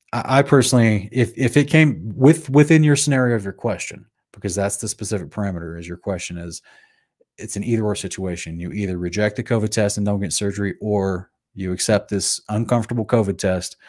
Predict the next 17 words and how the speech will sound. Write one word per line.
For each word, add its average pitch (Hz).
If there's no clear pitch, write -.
which -
may 98
say 98
you're 110
positive 90
and 92
ha-, 92
you 95
have 92
to 92
put 98
off 92
your 107
surgery 98
for -
two 90
weeks 87